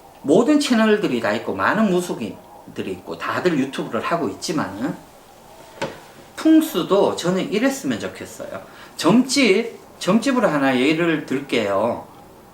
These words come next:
점집 여기저기 다니는 분들 치고 복 받는 분들 없습니다.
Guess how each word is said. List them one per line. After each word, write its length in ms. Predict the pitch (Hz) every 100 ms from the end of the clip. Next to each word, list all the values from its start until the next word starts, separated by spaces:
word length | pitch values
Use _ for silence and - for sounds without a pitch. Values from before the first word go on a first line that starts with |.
| -
점집 360 | 160 170 208
여기저기 380 | 127 131 185 220
다니는 400 | 156 160 156 123
분들 300 | 123 135 113
치고 340 | - 127 151 143
복 160 | 127
받는 260 | 185 196 185
분들 220 | 135 113
없습니다. 880 | 113 - 180 165 156 - - -